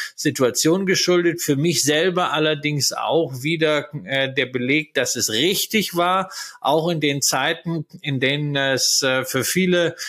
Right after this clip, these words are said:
äh, großartige Geschichte war, sehr viel richtig zu machen, äh, an der Strategie festzuhalten, zu sagen, ich bleib weiterhin breit diversifiziert, mein Schwerpunkt sind die Langweiler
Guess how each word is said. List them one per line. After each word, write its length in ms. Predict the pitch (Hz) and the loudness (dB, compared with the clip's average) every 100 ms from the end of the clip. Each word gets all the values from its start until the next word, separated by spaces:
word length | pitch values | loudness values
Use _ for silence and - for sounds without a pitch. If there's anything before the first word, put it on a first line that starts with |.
| - - | -14 -16
äh, 320 | - 127 131 135 120 - _ _ _ _ - - | -6 -2 -2 -4 -8 -12 _ _ _ _ -16 -6
großartige 840 | 131 196 214 170 185 175 180 156 | 2 4 4 0 -2 0 0 2
Geschichte 580 | 143 - 190 - 165 135 | 0 2 0 0 -2 0
war, 420 | 139 147 170 170 - _ 139 | 0 2 0 -4 -14 _ -2
sehr 220 | 135 151 | 0 2
viel 180 | 156 131 | 2 2
richtig 420 | 160 - 196 - | 0 0 -2 -2
zu 160 | - 170 | -2 0
machen, 380 | 170 147 160 - - - - | 0 0 -4 -6 -12 -12 -4
äh, 140 | 143 | -4
an 180 | - 151 | -2 0
der 100 | 147 | 0
Strategie 580 | - 151 143 147 131 135 | 0 -2 -2 -2 0 -2
festzuhalten, 920 | - 151 - - 123 120 131 131 131 | 0 0 0 0 0 0 0 -2 -6
zu 160 | - 120 | -6 -2
sagen, 300 | 131 120 98 | 0 0 -4
ich 160 | - | -4
bleib 300 | 127 131 131 | -2 -2 -2
weiterhin 540 | 127 135 139 127 127 127 | -2 0 0 0 0 0
breit 340 | 131 131 - | 0 0 -2
diversifiziert, 920 | 131 127 120 113 135 - - 139 135 | 0 0 0 -2 -4 -2 0 0 0
mein 160 | 135 131 | -4 -2
Schwerpunkt 580 | - 127 127 - 127 117 | -2 0 0 0 -2 -2
sind 200 | 127 110 | -2 0
die 80 | 123 | 0
Langweiler 720 | 113 139 131 127 135 135 127 | 0 -2 0 0 0 0 -2